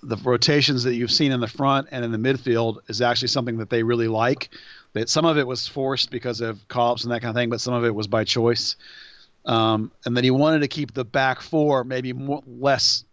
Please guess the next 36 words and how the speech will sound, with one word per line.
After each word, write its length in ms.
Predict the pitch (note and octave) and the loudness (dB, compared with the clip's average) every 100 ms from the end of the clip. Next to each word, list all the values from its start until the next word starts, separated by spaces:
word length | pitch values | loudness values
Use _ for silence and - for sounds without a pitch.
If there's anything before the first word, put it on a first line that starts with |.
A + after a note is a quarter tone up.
| _ _ | _ _
rotation. 540 | B2+ A#2+ B2+ A2+ A2 | -2 0 0 -2 -4
That's 260 | A2 C3 - | 0 0 0
gonna 180 | C#3+ B2 | -6 -6
be 100 | A#2+ | -8
pretty 260 | A#2 B2 | -6 -6
static. 580 | A2 - A2+ A2+ A#2 - - _ _ | -4 -2 -2 -2 -4 -8 -20 _ _
He 80 | B2 | -10
wants 240 | A#2+ A2+ | -6 -6
more 120 | A#2 | -4
stability 440 | A2 A#2+ B2 A#2+ G#2 | -6 -2 0 0 0
there. 200 | G#2 G2+ | -4 -2
So, 360 | - A#2 G#2+ - - - _ - _ _ - | 0 0 -2 -6 -20 -20 _ -20 _ _ -4
uh, 260 | B2+ A#2+ - | -2 -2 0
I 80 | C#3 | 0
don't 100 | C3+ | 2
think 180 | C3 | 2
anyone 260 | C3+ C#3 B2+ | 2 2 2
have 80 | A#2+ | 2
been, 200 | A#2+ C3 | -2 0
would 160 | C3+ C3+ | 2 2
have 60 | |
been 140 | B2+ A#2+ | 2 2
shocked 360 | C#3+ B2 A#2+ - | 4 2 0 -2
anyway. 640 | E3 C3 A2 A2 A2+ A#2 | 0 0 -2 -4 -4 -6
And 200 | A#2 A2+ - | -8 -12 -6
on 160 | A#2+ A#2+ | -4 0
the 60 | |
basis 340 | B2 B2 A2 G#2+ | 2 2 0 -4
of 60 | |
that 180 | A2+ G2+ | -4 -4
statement, 360 | - D#3+ A#2+ G#2+ | -2 -2 -2 -4
for 120 | A2+ | -2
sure, 460 | - - C#3+ A#2 A2 | 0 2 4 4 2
you 180 | B2 | 0
can 100 | B2 | 0
expect 560 | A#2 - C#3 A#2+ A2+ | 0 0 2 0 0